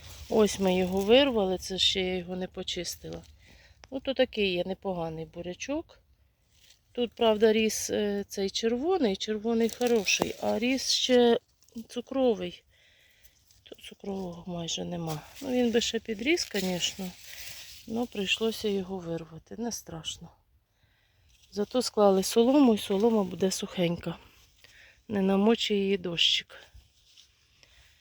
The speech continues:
Так, зараз піду ще в той ряд покажу. Осталося тут два рядка,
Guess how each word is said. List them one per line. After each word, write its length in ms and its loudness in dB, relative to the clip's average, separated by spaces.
Так, 260 2
зараз 340 6
піду 280 -2
ще 160 2
в 60 -8
той 260 4
ряд 240 6
покажу. 520 0
Осталося 640 2
тут 280 -8
два 240 2
рядка, 380 0